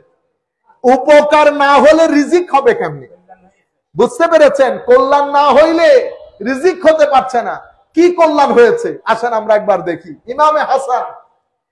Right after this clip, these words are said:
ইমামে হাসান আমার নবী বলেছেন রাইহান। আমার নবী কি বলেছেন?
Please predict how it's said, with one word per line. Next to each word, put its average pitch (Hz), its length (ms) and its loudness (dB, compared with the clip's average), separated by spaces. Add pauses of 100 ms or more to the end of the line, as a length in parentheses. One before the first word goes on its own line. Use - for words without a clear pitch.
(720)
ইমামে 285 480 2
হাসান 285 640 -2 (200)
আমার 285 360 0
নবী 254 200 -2
বলেছেন 262 520 -2
রাইহান। 226 640 -2 (760)
আমার 254 280 -2
নবী 254 140 -2
কি 247 140 -12
বলেছেন? 254 480 -2